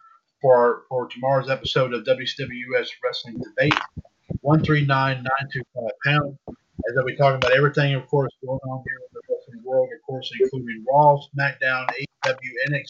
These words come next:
T, also, of course, what happened with Hard to Kill, and also, of course, with, uh, also, of course, with, uh, Royal Rumble coming up, and a lot of other wrestling stories, of course, making the rounds here as well.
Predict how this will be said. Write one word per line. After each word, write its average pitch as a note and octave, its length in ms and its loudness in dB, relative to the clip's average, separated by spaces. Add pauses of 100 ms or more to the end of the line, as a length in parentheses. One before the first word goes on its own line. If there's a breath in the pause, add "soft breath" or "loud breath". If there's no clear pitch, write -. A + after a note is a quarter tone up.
T, B2 320 -14 (680 loud breath)
also, C3+ 340 4
of - 160 0
course, C3 200 -2
what B2+ 160 0
happened C3 260 0
with A#2 220 -4
Hard B2+ 300 0
to - 40 -20 (180)
Kill, E3+ 280 6 (680)
and B2 160 -2
also, C#3 480 4
of B2+ 140 -12
course, C#3 500 0
with, B2 300 -6
uh, A2+ 320 2 (840)
also, B2+ 420 2
of - 80 -16
course, C3 380 -4
with, B2 320 -2
uh, A#2 140 2
Royal A#2+ 280 4
Rumble C#3+ 400 0
coming C#3+ 260 0
up, C#3 200 2 (460 loud breath)
and D#3 100 4
a E3 40 6
lot F3 220 12
of E3 80 6
other D#3 220 8
wrestling C#3 320 4
stories, C3+ 380 -6
of - 120 -20
course, C3 260 -10
making A#2+ 240 -8
the A#2 60 -18
rounds A#2 340 -10
here G#2+ 160 -10
as G2+ 120 -10
well. A2+ 340 2